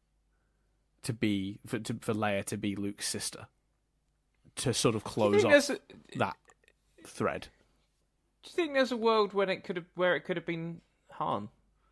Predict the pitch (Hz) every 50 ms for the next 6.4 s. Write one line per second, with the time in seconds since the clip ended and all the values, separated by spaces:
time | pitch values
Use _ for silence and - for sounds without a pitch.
0 | _ _ - - 120 117 113 110 110 107 - 127 123 113 107 101 98 - 110 104
1 | 110 110 107 - _ _ _ _ _ _ _ _ _ _ _ _ _ - - 190
2 | 202 202 190 165 139 131 131 - 165 160 180 170 214 226 214 196 156 - 180 165
3 | 156 180 165 175 107 143 131 - - 160 143 - - - - 143 135 - - -
4 | 92 95 98 104 113 - 107 110 107 - - 117 107 107 - - - - - -
5 | 80 90 104 - - - 123 113 104 101 107 127 120 - 120 107 127 127 123 127
6 | 123 110 101 101 101 95 98 107